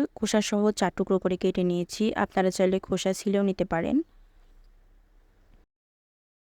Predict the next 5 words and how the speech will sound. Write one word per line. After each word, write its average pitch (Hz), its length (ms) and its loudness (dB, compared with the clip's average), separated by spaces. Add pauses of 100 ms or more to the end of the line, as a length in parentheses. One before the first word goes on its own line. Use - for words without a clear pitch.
(2000)
তেলের 220 280 6
সাথে 208 240 0
একটু 196 200 0
মিশিয়ে 196 380 2
নেব। 180 240 0